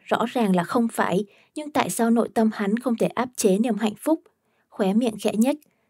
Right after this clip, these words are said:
tiểu hỗn đản thật tốt. Phải nói, có vị hôn thê thật tốt, vị hôn thê ngàn dặm truy phu, cảm giác thật tốt. Nếu hai người chưa đính hôn,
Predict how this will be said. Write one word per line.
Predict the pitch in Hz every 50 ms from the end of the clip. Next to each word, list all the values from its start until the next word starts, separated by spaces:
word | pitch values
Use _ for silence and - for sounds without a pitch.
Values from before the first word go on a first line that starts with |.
| _ _
tiểu | _ 262 214 196
hỗn | 196 220 - 277 277
đản | 254 196 165 160 160 180 190 196 _ _
thật | - 220 196 _ _
tốt. | - 226 262 294 - _ _ _ _ _ _ _ _ _ _ _
Phải | - 208 180
nói, | 180 185 185 190 208 220 226 220 214 208 _ _ _
có | - 226 226 -
vị | 269 214
hôn | 185 - 214 196 190
thê | 196 240 202 190 -
thật | 214 185 - _
tốt, | - 247 285 302 302 _ _ _ _ _ _ _
vị | - 277 233
hôn | 226 269 254 247 240
thê | - 254 247 240
ngàn | 240 247 233 202 185
dặm | - 226 - - 185
truy | - - 240 247
phu, | 233 - - 262 262 262 247 247 _ _ _ _ _ _
cảm | - 208 180 160 165
giác | - - 208 208 214 208 214 208 202 _
thật | - - 190 190 _ _
tốt. | - 220 247 277 - _ _ _ _ _ _ _ _ _ _ _ -
Nếu | 262 277
hai | 285 277 277 254 240
người | 233 233 233 214 202
chưa | 196 233
đính | 220 220 226 262
hôn, | 254 254 254 254 254